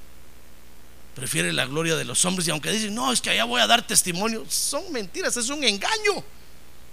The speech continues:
Si quiere dar testimonio, hágalo aquí.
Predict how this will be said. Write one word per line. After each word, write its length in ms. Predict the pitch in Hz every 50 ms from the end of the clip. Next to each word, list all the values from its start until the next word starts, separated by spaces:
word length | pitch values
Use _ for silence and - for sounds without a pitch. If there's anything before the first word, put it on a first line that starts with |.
| -
Si 160 | - - -
quiere 220 | 135 - 208 233 247
dar 200 | 240 262 254 -
testimonio, 640 | 226 185 - - 151 156 190 262 359 392 269 -
hágalo 320 | - 165 175 170 156 143 131
aquí. 580 | 233 - - 427 494 523 508 392 269 147 -